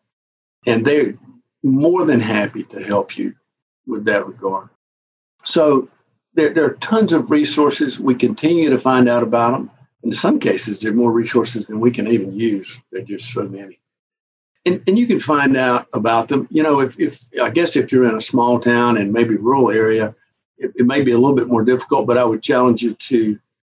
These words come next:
through your network and through your bank, through your insurance or legal organizations, that people can help you and help identify this, divide, identify this opportunity.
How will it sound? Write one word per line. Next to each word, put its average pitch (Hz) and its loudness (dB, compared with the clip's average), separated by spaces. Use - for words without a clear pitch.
through 151 2
your 117 2
network 123 2
and - -6
through 107 0
your 104 -2
bank, 113 0
through 92 -8
your 95 -10
insurance 117 2
or 101 -8
legal 113 2
organizations, 101 -6
that 117 -2
people 180 0
can 113 0
help 120 2
you 95 -4
and 110 -2
help 117 -2
identify 104 -8
this, 95 -16
divide, 117 0
identify 127 2
this 110 -2
opportunity. 107 -6